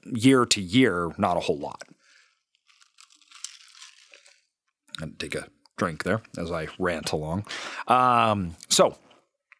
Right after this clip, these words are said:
now when this money gets too expensive, that means we have to service the debt, which means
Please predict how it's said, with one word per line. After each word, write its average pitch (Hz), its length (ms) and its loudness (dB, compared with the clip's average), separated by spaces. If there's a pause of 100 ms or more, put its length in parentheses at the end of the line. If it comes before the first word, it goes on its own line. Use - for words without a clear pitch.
(480)
now 135 420 4 (200)
when 127 640 4
this 117 480 4 (140)
money 120 680 2 (320)
gets 113 240 2
too 117 140 2
expensive, 85 580 -2 (540)
that 143 240 2
means 127 260 2
we 120 80 6
have 110 80 2
to 113 80 0
service 104 380 2
the 95 80 -4
debt, 80 320 -6
which 117 180 0
means 123 300 0